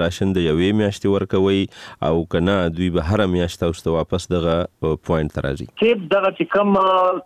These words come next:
Speaker 2: کډوال دي، د هغو د، د کام د مینځ علاقه ده، هلته به زموږ پوینټ وي، آه، به ډېر نږدې نه راځي او موږ به هره میاشت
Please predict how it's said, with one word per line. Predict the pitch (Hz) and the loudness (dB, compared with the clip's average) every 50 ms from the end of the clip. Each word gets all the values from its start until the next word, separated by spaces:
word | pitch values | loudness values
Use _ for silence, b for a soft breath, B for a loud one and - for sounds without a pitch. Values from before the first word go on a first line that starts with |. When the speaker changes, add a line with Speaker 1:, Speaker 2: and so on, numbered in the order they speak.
| - 165 | -2 -2
Speaker 2:
کډوال | 147 131 127 135 170 175 185 196 190 185 170 | 0 0 2 2 4 4 4 4 2 2 2
دي، | 196 202 190 170 | 2 2 4 4
د | 170 156 147 | 4 4 4
هغو | 143 147 180 185 175 - 135 139 | 4 4 2 2 2 2 2 2
د، | 139 139 139 139 143 147 139 139 | 4 4 4 4 4 4 2 0
د | 139 - 175 | 0 0 0
کام | 175 175 180 180 185 180 175 175 | 2 2 2 2 2 2 2 2
د | - - - _ - 131 123 123 | 0 -2 -4 _ 0 2 4 6
مینځ | 123 120 131 175 202 202 185 165 - - 143 143 | 6 6 6 4 4 2 0 -2 -2 2 2 2
علاقه | 135 131 127 - - 165 165 170 170 | 2 2 0 0 0 0 2 4 4
ده، | 165 165 160 160 156 | 4 4 4 2 2
هلته | 151 147 143 139 139 | 2 2 2 2 2
به | 120 123 123 | 2 4 4
زموږ | 143 156 151 135 113 - _ - | 4 4 4 2 2 0 _ 0
پوینټ | 151 165 175 180 170 170 - - | 2 4 4 4 2 0 0 0
وي، | 170 170 170 170 165 - - - | 2 4 4 4 4 2 2 0
آه، | - 135 143 | 2 2 2
به | 135 135 143 147 135 | 2 4 2 4 4
ډېر | 143 147 139 139 135 | 4 4 4 4 4
نږدې | 117 98 90 - 147 165 165 156 | 2 2 0 0 2 2 4 4
نه | 151 147 143 | 4 4 4
راځي | 143 135 120 - - 143 160 165 165 156 143 | 2 0 0 -2 -2 0 2 4 6 6 4
او | 127 127 | 4 4
موږ | 139 151 143 147 139 | 4 4 4 2 2
به | 120 151 | 2 2
هره | 165 165 156 147 143 139 | 0 0 0 0 2 2
میاشت | 139 147 151 151 151 151 - _ | 2 2 2 2 0 -2 -4 _